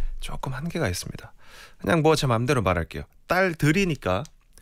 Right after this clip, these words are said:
두 명 이상이라는 소리고, 어, 두 당 그래도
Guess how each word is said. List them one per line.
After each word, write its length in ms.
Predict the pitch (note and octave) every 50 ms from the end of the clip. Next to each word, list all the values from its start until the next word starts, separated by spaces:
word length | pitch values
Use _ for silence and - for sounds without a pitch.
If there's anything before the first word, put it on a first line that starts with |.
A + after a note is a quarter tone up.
| - - - -
두 120 | - B2+ B2
명 180 | C#3+ D3+ C#3
이상이라는 560 | A2 F#2+ - - F#2+ F#2 F2 - D#2 D#2+ D#2+ D#2+
소리고, 560 | - - F#2+ F2+ - - - - - - - - - - - - - - - - _ _
어, 500 | - - G2 F#2+ F#2 F2+ F2 E2 - G1+ - - - - - - - - _
두 160 | - - A#2+
당 240 | B2 - E3+ F3+ F3+
그래도 400 | E3 D#3 C#3+ D3 C#3 C#3+ C#3+ B2